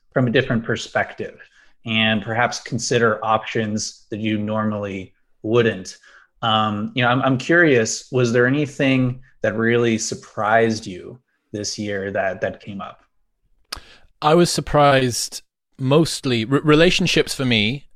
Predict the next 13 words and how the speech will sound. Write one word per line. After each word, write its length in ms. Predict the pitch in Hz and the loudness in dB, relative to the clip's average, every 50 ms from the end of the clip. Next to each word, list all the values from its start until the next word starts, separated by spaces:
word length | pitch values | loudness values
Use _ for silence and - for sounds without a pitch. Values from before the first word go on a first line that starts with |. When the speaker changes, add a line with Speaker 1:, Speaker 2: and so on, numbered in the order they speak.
| - - - | -18 -8 -2
Speaker 2:
is 360 | 120 117 117 113 101 - - | 0 0 2 0 0 -4 -6
the, 480 | - 107 113 110 110 110 107 107 - - | -4 0 4 4 6 6 4 4 0 0
the 100 | - 120 | 0 2
lowest 680 | 117 120 120 117 117 113 - - - - - - - - | 4 6 6 6 6 4 2 -4 -8 -8 -10 -10 -8 -4
priority. 640 | - 123 113 110 107 104 98 - - 104 95 98 - - | 0 2 4 6 6 6 4 2 0 -4 -4 -2 0 2
Only 260 | 135 139 143 139 131 | 2 4 4 2 0
child, 640 | - - - 120 110 107 107 107 107 107 104 98 - | 0 0 0 2 4 4 4 4 4 2 2 0 -4
solo 680 | - - - - - - 135 127 123 123 120 120 120 | -8 -8 -8 -6 0 2 4 4 6 6 4 4 4
business 400 | 104 113 110 107 92 113 104 - | 2 0 0 0 0 -2 -2 -2
entrepreneur, 600 | 113 107 - - 98 - 117 107 107 104 104 101 | -2 -2 -2 -4 -4 -4 0 2 2 4 2 2
solo 320 | - - - 127 120 113 104 | 0 2 2 4 4 4 2
podcast 500 | - 113 110 98 - 113 95 - - - | 2 0 0 0 -2 -4 -4 -4 -4 0
host. 440 | 113 104 104 98 - - - - | 0 2 2 2 -2 -4 -10 -14